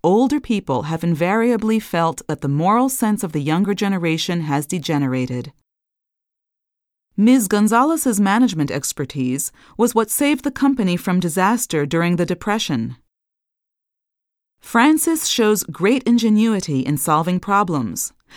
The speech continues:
but tends to be a bit lazy if she does not have a challenging task to do. Playing any kind of musical instrument requires a high level of physical dexterity.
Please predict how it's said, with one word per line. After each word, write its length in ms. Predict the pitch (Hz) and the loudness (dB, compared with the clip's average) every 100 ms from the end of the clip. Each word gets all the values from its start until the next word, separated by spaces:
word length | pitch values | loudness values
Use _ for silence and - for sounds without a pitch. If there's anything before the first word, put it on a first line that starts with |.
| - | -4
but 140 | 302 | -4
tends 300 | - 330 311 | 0 2 2
to 100 | - | 2
be 140 | 240 262 | 2 2
a 80 | |
bit 280 | 233 349 330 | 2 0 -2
lazy 540 | 202 208 277 247 123 - | 0 2 2 0 -4 -6
if 120 | - | -6
she 120 | - | -4
does 200 | 170 156 | -2 0
not 200 | 175 175 | 0 0
have 160 | 196 170 | -2 -4
a 60 | |
challenging 580 | 139 - 185 180 160 143 | -4 -2 0 0 0 -2
task 420 | 143 202 190 - | -2 -2 -2 -4
to 120 | - 147 | -8 -6
do. 380 | 123 117 143 - _ _ _ _ _ _ _ _ _ _ _ _ _ _ _ - | -4 -6 -10 -18 _ _ _ _ _ _ _ _ _ _ _ _ _ _ _ -6
Playing 460 | 302 294 285 262 | 2 4 6 4
any 200 | 226 320 | 2 0
kind 380 | 381 277 208 185 | 0 0 2 2
of 100 | 170 | 0
musical 440 | 175 202 - 196 | 0 0 -2 -4
instrument 640 | 180 208 - 180 143 131 - - | -2 -2 -2 -4 -2 -4 -6 -4
requires 580 | 202 - 208 196 196 - | -4 -2 -2 0 0 -2
a 220 | 123 - | -4 0
high 180 | 170 240 | 2 2
level 400 | 240 208 208 208 | 2 0 -2 -2
of 140 | 135 | -4
physical 500 | 123 208 214 196 127 | -2 0 0 -2 -6
dexterity. 840 | 131 147 - 170 196 202 135 - | -6 -6 -4 -4 -4 -4 -8 -10